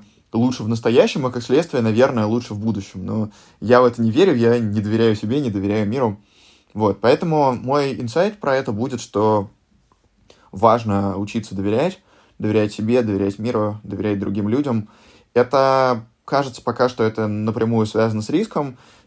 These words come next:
То есть вот есть какое-то чувство небезопасности, есть какой-то страх, и для того, чтобы почувствовать себя безопаснее, нужно как будто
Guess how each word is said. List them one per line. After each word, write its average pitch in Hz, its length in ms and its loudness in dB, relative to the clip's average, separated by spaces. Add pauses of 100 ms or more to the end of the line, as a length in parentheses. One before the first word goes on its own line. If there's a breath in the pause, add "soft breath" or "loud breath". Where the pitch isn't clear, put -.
(100)
То 117 120 2
есть 113 380 -4
вот 110 280 -4
есть 120 200 -2
какое-то 107 680 -2 (100)
чувство 110 240 -8
небезопасности, 117 640 -4
есть 107 200 -6
какой-то 107 260 -10
страх, 196 340 -4 (360 loud breath)
и 131 80 -6
для 123 120 -4
того, 120 200 2
чтобы 120 200 -4
почувствовать 113 460 -6
себя 113 160 -4
безопаснее, 117 540 0
нужно 135 260 -4
как 104 160 -4
будто 113 460 0